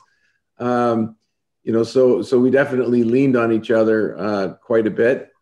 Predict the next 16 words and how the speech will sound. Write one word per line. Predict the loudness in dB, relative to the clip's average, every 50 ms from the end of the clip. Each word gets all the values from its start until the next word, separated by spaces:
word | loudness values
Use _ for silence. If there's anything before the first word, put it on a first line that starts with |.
| -14
uh, | -12 -12 -12 -8 -6
as | -4 -4 -4 -4
a | -6
team, | -10 -8 -4 -2 0 0 0 0 -2 -4 -8 _ _ _ _ _ _ _ _ _
and | -6 -4 -2 -2 -2 -2 -2 -4 -8 -10 _ _ _ 0
very | 2 2 4 4 2
quickly, | 0 0 0 0 0 2 2 2 4 4 2 2 0 -4 -6
uh, | -8 -6 -6 -4 -4 -6 -6 -8 -8 -10 -14 -10 _
we'd | -2 0 0 0 0 -2
run | 0 0 0 0
out | 0 0
of | -2 -4
space | -6 -6 -2 0 2 2 2 0 -2
in | -2
our | -2 0
building, | 0 0 0 0 2 2 0 0 -2 -4 -6